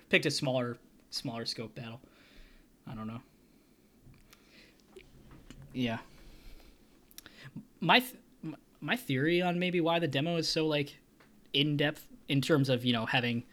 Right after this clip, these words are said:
you do have a huge party to battle with and, like, a lot of dialogue and stuff. It's probably 'cause, like, they know their audience and it's gonna be people that are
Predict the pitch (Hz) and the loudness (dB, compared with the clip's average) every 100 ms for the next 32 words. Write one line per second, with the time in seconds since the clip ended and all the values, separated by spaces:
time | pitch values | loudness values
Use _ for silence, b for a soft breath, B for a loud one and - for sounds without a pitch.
0 | b b b - 135 180 180 120 120 135 | b b b -6 4 8 8 8 4 4
1 | 127 - 127 120 107 - 107 113 110 110 | 2 0 0 0 -2 -6 -6 -4 -4 -4
2 | 113 110 110 110 110 - - - _ - | -6 -6 -6 -6 -8 -8 -14 -16 _ -18
3 | - 123 113 110 107 110 117 120 - 117 | -6 -2 -2 -2 -4 -4 -4 -6 -6 -6
4 | 131 - 226 226 180 147 135 120 - b | -6 2 6 6 6 2 2 -2 -2 b
5 | b b b b b - - 131 214 160 | b b b b b -18 -2 2 4 4
6 | 131 127 117 113 - 113 113 117 120 120 | 4 4 0 -4 -4 -4 -2 -2 -2 -4
7 | 120 - 127 117 135 127 117 110 - _ | -2 0 0 0 0 0 0 -2 -6 _
8 | - - - - 127 107 | -20 -20 -20 -4 -2 -2